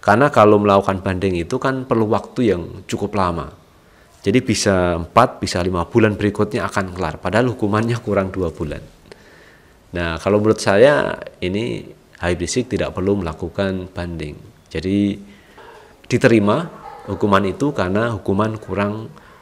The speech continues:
beberapa hari saja, kurang enam puluh hari dan itu sudah selesai. Tapi semua berpulang kepada Habib Rizik, berpulang kepada pihak pengacara apakah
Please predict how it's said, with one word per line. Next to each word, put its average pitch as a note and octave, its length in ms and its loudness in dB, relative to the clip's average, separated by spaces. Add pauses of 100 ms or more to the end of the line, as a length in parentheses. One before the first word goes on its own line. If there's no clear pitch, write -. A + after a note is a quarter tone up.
(340)
beberapa A#2+ 480 4
hari A#2 80 0
saja, E2+ 480 -4 (160)
kurang G2+ 320 0
enam F2 160 -6
puluh F2 160 -2
hari E2+ 240 -2
dan E2+ 160 -4
itu G2 320 -4
sudah D#2 480 -6
selesai. - 560 -14 (400)
Tapi G#2 240 4
semua A#2 320 2
berpulang A2+ 480 2
kepada E2+ 320 0
Habib D#2+ 160 -4
Rizik, - 320 -4 (480)
berpulang G2+ 560 6
kepada E2 480 2
pihak E2 480 -4
pengacara E2 560 2
apakah D#2+ 400 -6